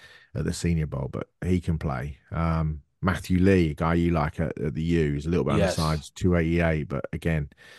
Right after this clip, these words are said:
Speaker 1: you know, he's a, he's an interesting player as well. There's a kid at South Dakota State, Mason McCormick, you know,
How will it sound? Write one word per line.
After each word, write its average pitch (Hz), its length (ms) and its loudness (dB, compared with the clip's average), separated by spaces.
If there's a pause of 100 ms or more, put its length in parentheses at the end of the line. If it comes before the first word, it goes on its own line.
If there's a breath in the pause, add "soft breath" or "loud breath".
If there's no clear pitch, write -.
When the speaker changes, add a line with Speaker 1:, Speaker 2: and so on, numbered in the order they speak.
(400 loud breath)
Speaker 1:
you 104 80 -4
know, 71 160 -6 (220)
he's 82 280 -2
a, 78 180 0 (160)
he's 87 280 0
an 82 60 2
interesting 80 340 -2
player 76 260 -2
as 76 140 -4
well. 76 340 -2
There's 80 180 0
a 78 60 -4
kid 95 160 2
at 80 80 -2
South 87 220 0
Dakota 80 280 -2
State, 82 280 0
Mason 85 380 2
McCormick, 85 560 0 (640 soft breath)
you 95 100 -2
know, 80 200 0